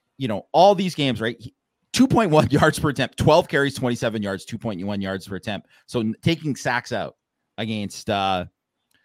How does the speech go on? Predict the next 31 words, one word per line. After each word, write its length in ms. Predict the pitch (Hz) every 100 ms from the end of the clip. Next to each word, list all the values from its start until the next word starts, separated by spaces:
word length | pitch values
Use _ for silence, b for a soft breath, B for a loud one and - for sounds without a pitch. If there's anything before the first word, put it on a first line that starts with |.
| _ _ -
uh, 180 | 101 73 _ _
ag-, 180 | 117 107 -
against 380 | 110 113 104
Georgia 420 | - 101 82 78 - _ -
in 100 | 101
that 160 | 92
game. 240 | 113 101 -
And 180 | 117 110
that 80 | 120
was 120 | 113
the 100 | 113
only 240 | 120 120
game 160 | 107 104
long 340 | 113 120 135
of 100 | 117 -
eight, 380 | 101 85 117 - _ _ _ _ -
long 240 | 120 123
of 80 | 117
eight 200 | 123 123
yards. 340 | 120 117 98 - B B 127
And 220 | 170 160 156
really, 260 | 262 220
that 180 | 139 139
was 140 | 160 156
the 80 |
kind 220 | 147 143 131
of 60 |
thing. 180 | 180 131
They 100 | 110
had 300 | 110 123 110
no, 520 | 107 110 113 113 113